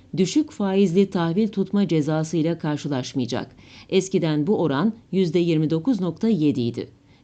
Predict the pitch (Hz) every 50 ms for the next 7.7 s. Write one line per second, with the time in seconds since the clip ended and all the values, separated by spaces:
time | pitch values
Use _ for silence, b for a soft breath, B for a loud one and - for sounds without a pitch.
0 | b 170 170 170 170 160 160 156 139 156 160 165 160 160 151 131 135 135 135 135
1 | 131 160 156 147 147 147 - - 151 147 - 160 170 165 156 160 175 160 160 160
2 | 160 269 262 262 262 226 - - 233 - 170 185 180 170 - 240 196 - 185 165
3 | 151 143 139 123 143 131 - 147 147 135 - 147 139 135 120 165 202 247 247 B
4 | B B B B B 190 190 196 196 180 202 214 247 277 277 - - 226 214 214
5 | 220 220 180 208 214 175 196 - 202 196 - 214 208 294 294 226 226 240 214 208
6 | - 240 185 202 208 214 214 214 131 160 175 165 165 180 160 156 147 131 - 160
7 | 151 151 139 156 156 - - 131 123 143 156 180 196